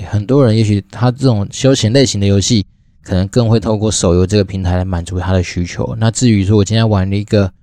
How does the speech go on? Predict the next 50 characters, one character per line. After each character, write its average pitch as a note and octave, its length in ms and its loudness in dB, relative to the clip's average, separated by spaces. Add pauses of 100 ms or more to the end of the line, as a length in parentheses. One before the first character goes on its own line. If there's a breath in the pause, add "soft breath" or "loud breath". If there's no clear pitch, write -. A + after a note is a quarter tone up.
(140)
啊， F#2 260 -4 (100)
棒 G#2+ 240 -2
球 F#2+ 180 -2
类 G#2+ 140 2
型 F2+ 100 -4
的 F2+ 80 -4
游 F2+ 160 0
戏， F#2+ 180 -4
我 F#2 80 0
还 F2 120 -2
要 F#2+ 100 0
下 G2+ 240 -2
载 - 340 -6 (120)
东 F#2+ 180 -6
西 G2 100 -6
到 G2 140 -2
P F#2+ 220 -6
C F#2 180 -4
上 F#2 240 -2
面 F2+ 160 -4
等 F#2 180 -6
等。 F2+ 160 -6 (280)
讲 A2+ 180 0
实 G2+ 160 2
在， A2+ 260 4
就 A2+ 160 4
是 A2+ 120 4
会 A2 180 2
比 F#2 80 -4
较 G2 140 0
麻 E2+ 240 -4
烦 E2+ 240 -6
啦， - 200 -10
所 G2+ 200 -6
以 G2 60 0
我 F#2 200 -2
可 - 160 -2
能 F#2 220 -4
就 G2+ 120 2
会 G2+ 120 2
觉 F#2 240 -2
得， F#2 80 -2
啊， F#2 340 -4 (260)
就 G#2 140 0
是 F#2 360 -2
这 F#2+ 120 -4
样 E2 100 -8
子 F#2 80 -18
吧。 A#2 680 0
<laughs> - 0 -